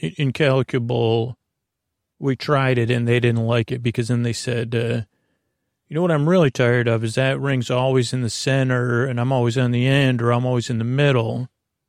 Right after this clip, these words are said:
So then I recalculated that. I said, "Okay, so you don't wanna touch yourselves, but you wanna also rotate around in a way."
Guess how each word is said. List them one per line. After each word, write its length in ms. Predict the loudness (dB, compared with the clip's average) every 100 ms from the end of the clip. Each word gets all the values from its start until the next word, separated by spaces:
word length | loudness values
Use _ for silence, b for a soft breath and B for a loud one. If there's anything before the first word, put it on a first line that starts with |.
| _ _ _ _ _ _ _
So 340 | -12 -2 -2 0
then 220 | 0 0
I 100 | 0
recalculated 1040 | 0 -2 0 0 0 0 -2 0 0 -2
that. 340 | -2 -2 -2 -4
I 40 |
said, 180 | -4 -6
"Okay, 140 | -6 -6
so 140 | -6
you 60 | -2
don't 100 | 0
wanna 160 | -2
touch 340 | -2 -2 -2 -6
yourselves, 680 | -4 -2 0 -2 -4 -8 -6
but 200 | -6 -2
you 80 |
wanna 220 | 0 0 0
also 840 | -2 -2 0 0 2 0 -2 -6 _ _ _ _ _ _ _
rotate 560 | -4 0 0 0 0 0
around 580 | 0 2 2 4 2 2
in 100 | 0
a 80 | 0
way." 840 | 2 4 4 2 2 0 -2 -4